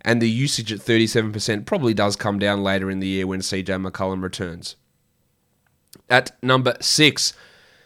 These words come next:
it is Joel Embiid. Embiid is the third ranked player this year. In his last five, he's averaging thirty-two and eleven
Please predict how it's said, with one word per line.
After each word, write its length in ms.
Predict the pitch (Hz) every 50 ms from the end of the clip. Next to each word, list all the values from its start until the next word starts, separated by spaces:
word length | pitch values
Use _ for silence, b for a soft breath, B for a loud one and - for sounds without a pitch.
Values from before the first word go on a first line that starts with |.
| b b b b
it 120 | - 139
is 200 | 147 147 135 131
Joel 460 | 107 - 135 127 131 135 135 135 135 - -
Embiid. 420 | 120 120 117 123 123 131 127 117
Embiid 340 | 120 117 117 120 131 135 131
is 120 | 123 117
the 80 | - 117
third 260 | - - 127 127 117
ranked 300 | 120 120 120 123 - -
player 260 | - 117 113 117 117
this 240 | 107 110 110 - -
year. 220 | 120 127 147 170 -
In 140 | - 123 123
his 120 | 117 110
last 320 | 120 120 120 123 123 -
five, 260 | - 117 113 117 117 113
he's 120 | 107 107
averaging 320 | 117 110 110 110 117 113
thirty-two 640 | 110 - - 127 123 123 120 117 117 - - 117 113
and 100 | 113 110
eleven 420 | 104 104 117 131 175 214 226 B